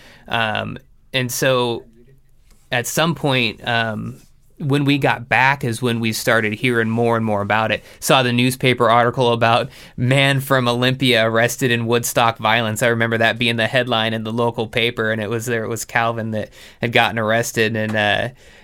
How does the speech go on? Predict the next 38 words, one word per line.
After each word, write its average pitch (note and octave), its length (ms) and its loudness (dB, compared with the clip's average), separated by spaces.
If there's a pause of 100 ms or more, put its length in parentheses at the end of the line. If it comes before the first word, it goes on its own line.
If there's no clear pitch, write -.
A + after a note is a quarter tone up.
(120)
it D3+ 100 4
was D3 200 2
kind D#3+ 220 2
of A2+ 80 -2
funny C#3 380 0
because A2+ 600 0
what A#2+ 140 0
I A#2+ 60 4
remember A#2+ 420 0
is A2+ 140 -2
it G#2+ 100 -6
being, A2 220 -2
like, G#2 160 -2
"Man A#2 400 0
from, G#2 720 -6
uh, G2+ 340 -4 (460)
Olympia," A#2 460 -2
and A2+ 100 -6
we're G#2+ 80 -4
like, G#2 180 -4
"Dude, F3+ 180 -2
he's E3+ 360 -4 (180)
seventeen-year-old B2+ 680 -4
kid, D3+ 300 0
right?" A#2+ 280 0
You C3 140 -4
know, B2 300 0 (760)
it C3+ 220 0
made D#3+ 220 2
it B2+ 100 -2
sound C#3 400 0
like A2 180 -2
he C3 140 -4
was A#2 160 -4
some, A#2 400 -4
you A2+ 100 -4
know, G#2+ 180 -2
big G#2+ 440 -4